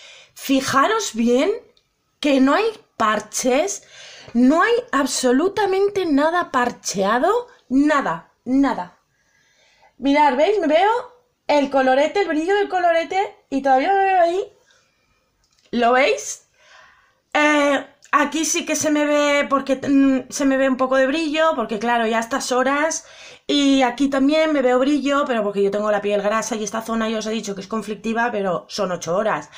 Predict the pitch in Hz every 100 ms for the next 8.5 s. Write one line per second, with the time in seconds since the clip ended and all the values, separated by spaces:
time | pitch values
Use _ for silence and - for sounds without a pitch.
0 | - - - - - 247 233 240 233 208
1 | 240 208 220 214 190 - - - - -
2 | _ _ - 285 269 254 240 240 247 254
3 | 262 254 285 294 302 - 254 247 269 277
4 | 285 294 302 285 226 262 254 233 233 233
5 | 285 311 311 254 233 240 269 240 208 202
6 | - 240 247 277 320 311 - - 208 -
7 | 185 180 233 320 302 - - 214 220 220
8 | 285 392 - -